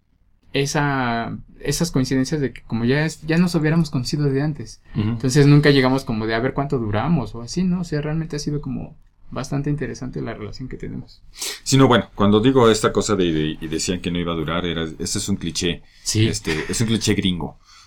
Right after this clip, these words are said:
Speaker 2: ¿no? Este, y decían que no, no iba a durar, o sea, híjole, qué barbaridad, ¿cuánto tiempo llevan, no?
Speaker 1: Ujú.
Speaker 2: Este, porque además muchas veces es eso, le apuestas a que las relaciones no van a durar y duran.
Speaker 1: Ujú.
Speaker 2: Y le apuestas, dices, "No, esta es la pareja ideal, bla, bla, bla",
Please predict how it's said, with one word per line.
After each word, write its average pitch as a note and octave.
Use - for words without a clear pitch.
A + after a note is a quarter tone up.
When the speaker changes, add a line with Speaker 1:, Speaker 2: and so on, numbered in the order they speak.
Speaker 2:
¿no? B2
Este, D2+
y F2
decían E2+
que F#2
no, F#2
no F2
iba F2
a -
durar, D#2+
o D2+
sea, C#2+
híjole, -
qué -
barbaridad, C2+
¿cuánto G2+
tiempo D2+
llevan, B1+
no? F2+
Speaker 1:
Ujú. A2+
Speaker 2:
Este, E2
porque A2
además C#3+
muchas D3
veces B2
es C3+
eso, F2
le F#2
apuestas A2+
a F#2+
que F2
las E2
relaciones F2
no F#2
van F2
a E2
durar E2
y E2+
duran. D2+
Speaker 1:
Ujú. A#2+
Speaker 2:
Y -
le F#2+
apuestas, A2
dices, A2
"No, D3+
esta C#3+
es -
la G2+
pareja F#2+
ideal, F#2
bla, D#2+
bla, -
bla", C3+